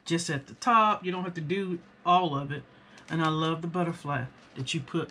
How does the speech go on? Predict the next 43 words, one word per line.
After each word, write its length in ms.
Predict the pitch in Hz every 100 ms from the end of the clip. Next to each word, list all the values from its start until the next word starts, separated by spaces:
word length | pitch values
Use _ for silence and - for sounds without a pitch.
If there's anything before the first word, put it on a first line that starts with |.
| -
on 380 | - 151 147 139 131 -
the, 380 | - 147 143 135 -
uh, 260 | 135 131
slide 540 | 131 - 170 151 143 139
mechanism. 580 | 135 131 131 127 123 131 - - - - -
So 400 | - - 262 247
pretty. 460 | - - 165 135 127 - - - - - - - - - - -
All 80 | 160
right, 300 | 165 202 240 - - -
so 100 | -
that's 200 | 170 208
the 100 | -
first 340 | 269 240 208 -
one. 260 | 220 269 - - -
Then 140 | 190 190
the 80 | 180
second 560 | - - 311 392 330
one 420 | 202 196 190 214 226 - - - -
was 300 | 185 185 156
this 300 | 160 190 -
one. 160 | 254 240
I 140 | 190
thought 260 | 190 202 175
this 220 | 220 -
was 180 | 170 -
so 560 | - - 233 226 196
pretty. 500 | - - 190 165 147
I 200 | 160 175
definitely 560 | 180 151 214 233 220 208
wanted 360 | 190 190 175
the, 180 | 151 165 - - -
these 220 | 175 160
next 280 | 180 175 -
two 200 | 190 160
I'll 100 | 131
show 160 | 170
you. 160 | 151 147
This 220 | 170 180
one 120 | 190
and 100 | 165
the 60 | 160
next 280 | 160 139 -
one. 160 | 156